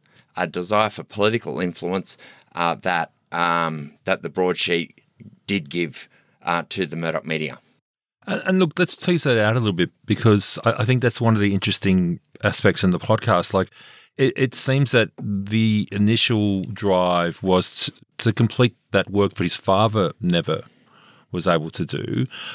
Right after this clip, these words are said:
Speaker 2: But it's also fair to say that his father in his time was viewed as a kingmaker. So this is, again, so he's not only completing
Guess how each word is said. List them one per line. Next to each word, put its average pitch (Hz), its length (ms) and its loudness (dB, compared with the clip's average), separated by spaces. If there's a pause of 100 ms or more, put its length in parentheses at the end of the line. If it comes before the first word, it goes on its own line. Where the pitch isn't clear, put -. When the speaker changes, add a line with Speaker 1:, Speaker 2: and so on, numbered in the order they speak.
Speaker 2:
But 120 100 2
it's 120 100 -4
also 143 300 2
fair 110 240 0
to 98 80 -2
say 98 200 2
that 87 80 -2
his 92 140 -2
father 98 380 2
in 82 80 -2
his 85 200 -6
time 90 280 2
was 80 120 -2
viewed 82 220 -2
as 78 100 -2
a - 60 -8
kingmaker. - 760 0 (680)
So 101 360 0
this 101 200 -6
is, 107 60 0
again, 98 320 0
so 104 120 0
he's 95 120 0
not 113 80 4
only 98 160 4
completing 87 640 0